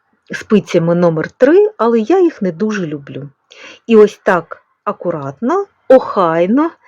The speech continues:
виглядає цей візерунок. Я пров'язала один рапорт, ми з вами зв'яжемо ще один і подивимось,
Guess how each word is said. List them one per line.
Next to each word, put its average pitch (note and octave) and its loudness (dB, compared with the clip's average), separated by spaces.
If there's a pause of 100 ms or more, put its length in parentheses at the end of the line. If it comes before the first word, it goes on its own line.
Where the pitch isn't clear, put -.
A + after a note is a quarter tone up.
(240)
виглядає F#3+ 2
цей F#3 -2
візерунок. F#3 -4
Я F#3 0
пров'язала E3+ -2
один D3+ -4
рапорт, D4 -2
ми G#3+ 4
з A3+ -10
вами G#3+ 0
зв'яжемо G3 -2 (520)
ще - -2
один A3 2 (220)
і F3+ -8
подивимось, F3+ -4